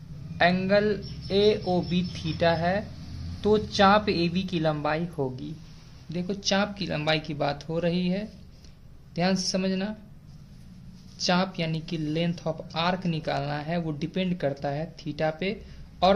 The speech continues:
arc जो होता है, circle के circumference से लिया जाता है, और circle का circumference होता है टू पाई आर। इसमें का कुछ portion लेना है, वो angle है theta,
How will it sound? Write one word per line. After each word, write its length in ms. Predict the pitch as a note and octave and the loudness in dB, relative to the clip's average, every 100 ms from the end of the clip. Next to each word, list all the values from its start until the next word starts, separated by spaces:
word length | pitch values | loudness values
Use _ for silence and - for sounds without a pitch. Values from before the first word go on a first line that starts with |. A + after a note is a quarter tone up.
| G3 E3+ | 4 4
arc 280 | A#3 D#4 G3 | 4 4 2
जो 160 | G3+ | 4
होता 280 | G3 G3 F#3+ | 2 2 0
है, 240 | F#3+ G3+ | 2 2
circle 420 | G3 E3+ E3+ E3+ E3+ | 2 0 -2 -2 -2
के 200 | F3+ F3+ | -4 -4
circumference 840 | - D#3 D#3+ D#3 - F3+ G3+ G3 | -2 -4 -2 -4 0 2 2 0
से 80 | D3+ | -2
लिया 200 | D3 C#3+ | 0 2
जाता 320 | C#3 - D3 | 2 0 -2
है, 200 | C#3+ F#3 G#3+ - - - | 0 -2 -2 -8 -6 -2
और 60 | |
circle 440 | E3+ G3 F#3+ G#3+ A#3 | 2 4 4 4 4
का 160 | A3 | 4
circumference 840 | G#3 G#3 G3 F#3+ F#3+ F#3+ G3 G3+ F#3 | 6 4 4 4 2 4 4 4 2
होता 280 | D3 - D3 | 0 0 0
है 220 | C#3+ F3+ F#3+ - - - | 0 -2 -4 -12 -10 -4
टू 180 | E3 F#3 F#3 - | -2 -2 -6 -4
पाई 300 | C#3+ C#3 E3+ - D3 | -2 -2 -4 -6 -6
आर। 240 | C#3+ D3+ - - - - - - - - F3 | -6 -6 -12 -20 -20 -18 -20 -20 -20 -8 -2
इसमें 260 | F#3+ G#3 | 2 4
का 120 | G3+ | 4
कुछ 260 | G3 A#3 A3 | 4 0 -2
portion 420 | - F3+ F3 F#3 | 0 0 2 0
लेना 380 | F3 D3+ D3 D#3 | 2 0 0 -2
है, 200 | D#3+ F3+ A3+ - - - - | 0 -2 -4 -8 -20 -20 -6
वो 100 | D#3+ | 0
angle 400 | E3 D#3+ E3 E3 | 0 0 0 0
है 200 | F3 F3+ | 0 -4
theta, 380 | - C#3 - - | -6 -10 -6 -10